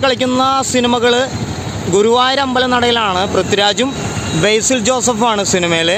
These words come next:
നല്ലൊരു അഭിപ്രായം കിട്ടിയിട്ടുള്ള സിനിമയാണ്. ഒരുവിധം എല്ലാ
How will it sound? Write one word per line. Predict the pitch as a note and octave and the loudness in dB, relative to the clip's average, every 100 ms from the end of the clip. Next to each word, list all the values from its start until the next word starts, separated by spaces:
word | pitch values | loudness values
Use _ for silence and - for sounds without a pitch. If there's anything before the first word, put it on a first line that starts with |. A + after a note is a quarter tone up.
| - - D#3 | -2 -4 -2
നല്ലൊരു | E3 G#3 A3+ | 0 0 0
അഭിപ്രായം | G3 G#3+ G#3 A3+ | -2 0 0 0
കിട്ടിയിട്ടുള്ള | G#3 G#3 G#3 | -2 0 0
സിനിമയാണ്. | G3+ F3+ E3+ D#3 F#3 - - - - - - | 0 0 0 0 -2 -4 -8 -6 -6 -4 0
ഒരുവിധം | C#4 D4+ | 0 2
എല്ലാ | D4+ D4+ | 2 0